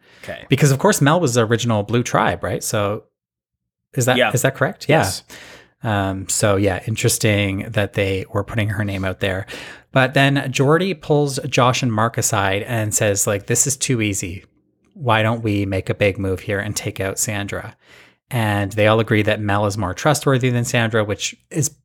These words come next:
Speaker 2: probably a good <laughs> observation. Um, and Shay is also, meanwhile, worried about her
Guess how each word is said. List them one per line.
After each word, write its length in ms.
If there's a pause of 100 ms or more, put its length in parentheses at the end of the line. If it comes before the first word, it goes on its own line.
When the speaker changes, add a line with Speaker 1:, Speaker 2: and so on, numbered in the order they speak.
(300)
Speaker 2:
probably 580
a 60
good 220
<laughs> 100
observation. 800 (500)
Um, 560
and 520
Shay 680
is 300
also, 460
meanwhile, 500
worried 260
about 240
her 160